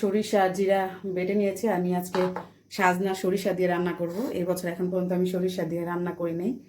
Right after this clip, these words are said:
তাই আজকে রান্না করব। তো সেটাই আসলে আপনাদের সাথে শেয়ার করব। তো চলুন কীভাবে রান্না করি সেটা দেখবেন। আর পাশাপাশি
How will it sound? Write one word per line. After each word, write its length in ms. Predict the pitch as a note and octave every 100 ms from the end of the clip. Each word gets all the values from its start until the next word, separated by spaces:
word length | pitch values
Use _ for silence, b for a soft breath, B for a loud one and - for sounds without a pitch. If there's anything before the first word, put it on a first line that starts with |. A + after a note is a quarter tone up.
| B B B
তাই 120 | F3 E3+
আজকে 160 | E3+ F3+ F3
রান্না 240 | F3 F3 F3
করব। 200 | D#3+ F3+ C#4+ -
তো 80 | G3 F#3 F#3
সেটাই 300 | F#3 F#3 F3+ F#3
আসলে 260 | F#3 F#3 F3+ B B B
আপনাদের 260 | E3+ F3 F3
সাথে 140 | - - -
শেয়ার 220 | F#3 F3+ F3+
করব। 180 | E3 E3+ A3+ - _ _ _ b b b b -
তো 20 | A3
চলুন 200 | B3 B3 B3
কীভাবে 240 | A3 G#3+ G#3+
রান্না 180 | G#3 G#3
করি 100 | G#3 G#3+
সেটা 140 | G3+ F#3 F#3+
দেখবেন। 320 | F#3 F#3 G3+ A#3 - - _ - E3
আর 120 | E3 D#3+
পাশাপাশি 360 | F3+ F#3+ F#3+